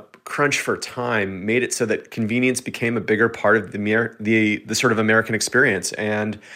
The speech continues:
you saw pharmacies and banks, and drive-throughs became the, the, uh,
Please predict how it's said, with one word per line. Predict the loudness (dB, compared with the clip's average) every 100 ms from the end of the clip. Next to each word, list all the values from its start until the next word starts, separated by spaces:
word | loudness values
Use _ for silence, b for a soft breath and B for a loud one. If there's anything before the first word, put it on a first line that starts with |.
| B B
you | -2
saw | 4 6 6
pharmacies | 2 -2 -2 -8 -6 -6
and | -8 -8 -4
banks, | -2 -2 -4 -6 -6 B B B -2
and | 0 2
drive-throughs | 4 6 6 2 -2 -2
became | -6 -6 -4 -2 -2 -4 -8 B B B
the, | -14 -2 2 4 2
the, | -2 0 4 6
uh, | 8 6